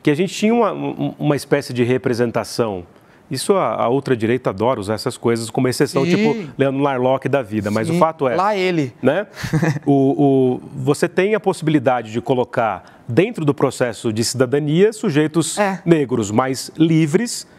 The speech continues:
Speaker 1: que tivessem renda e po-, e podiam votar, então, no Império do Brasil. E coisa que não acontecia, sei lá, nem na França.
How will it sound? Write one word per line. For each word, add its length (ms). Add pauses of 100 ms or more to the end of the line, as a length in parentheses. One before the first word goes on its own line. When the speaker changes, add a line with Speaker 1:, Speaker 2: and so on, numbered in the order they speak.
(240)
Speaker 1:
que 80
tivessem 480
renda 280
e 40
po-, 200
e 60
podiam 340
votar, 400
então, 280
no 40
Império 280
do 20
Brasil. 320 (420)
E 80
coisa 280
que 80
não 80
acontecia, 340
sei 140
lá, 120
nem 120
na 140
França. 540